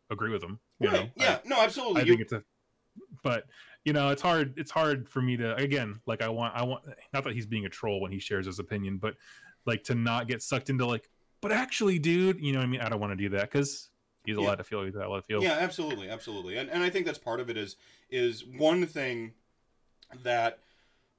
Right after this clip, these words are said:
Speaker 2: I like to take care with, with this community is, like, is continuing to, like, kind of reinforce that it's okay to disagree with people in the community.
Speaker 1: Mm-hmm.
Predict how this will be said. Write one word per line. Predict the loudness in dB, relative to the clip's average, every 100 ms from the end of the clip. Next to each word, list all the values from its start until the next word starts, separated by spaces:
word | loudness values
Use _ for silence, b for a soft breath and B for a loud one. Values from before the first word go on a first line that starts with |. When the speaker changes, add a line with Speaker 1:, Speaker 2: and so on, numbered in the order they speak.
| -2
Speaker 2:
I | 2
like | 2 0 -4
to | -6 -4 -4 -10 -10
take | -2 -4 -4
care | -8 -4 -4
with, | -6 -8 _ -14
with | -12
this | -12 -14
community | -14 -10 -8 -6 -6
is, | -6 -8 -8
like, | -8 -8 -8 _ -14
is | -14 -12
continuing | -14 -12 -10 -10 -10
to, | -10
like, | -10 -12
kind | -14 -14
of | -18 _ _ _ -10
reinforce | -8 -8 -4 -4 -4
that | -10
it's | -8
okay | -8 -8 -8 -10
to | -8
disagree | -10 -10 -8 -8
with | -10
people | -14 -16 -16
in |
the | -18
community. | -16 -16 -12 -10 -8 0
Speaker 1:
Mm-hmm. | 0